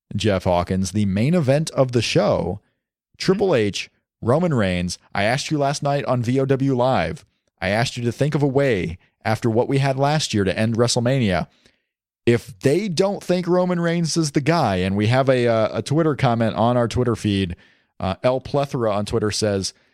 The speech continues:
"I don't have a question for the show, but please admit that Roman is the guy. Thanks, hugs and kisses." Uh,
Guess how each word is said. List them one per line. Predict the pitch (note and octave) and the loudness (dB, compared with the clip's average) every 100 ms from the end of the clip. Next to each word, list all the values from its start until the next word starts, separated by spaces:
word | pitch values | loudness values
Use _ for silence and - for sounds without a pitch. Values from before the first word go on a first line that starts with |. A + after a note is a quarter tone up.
| _ _ - | _ _ -2
"I | |
don't | D3+ A3 | 0 0
have | F#3 | 0
a | |
question | - F3+ - C3 | 0 -2 -2 -4
for | A2+ | -2
the | G2+ | -2
show, | G#2 F2 F2+ G#2+ _ _ _ _ | -2 -2 -2 -6 _ _ _ _
but | A#2+ - | -4 -2
please | F3 A#3 G#3 | -2 -2 0
admit | D#3 D3+ G3+ | 0 -2 -2
that | - A2 | -2 0
Roman | B2 D#3 D#3+ | 0 0 -2
is | D3+ | -2
the | D3 | 0
guy. | C#3 A2 E2+ E2+ - | 0 0 -2 -4 -2
Thanks, | B2+ E2+ - | -2 -2 -4
hugs | A2 G#2 A2+ | -2 -2 -2
and | G#2+ | -2
kisses." | F#2+ - - - - _ _ _ _ - | -4 -4 -8 -10 -14 _ _ _ _ -2
Uh, | F#2+ G2 | 0 0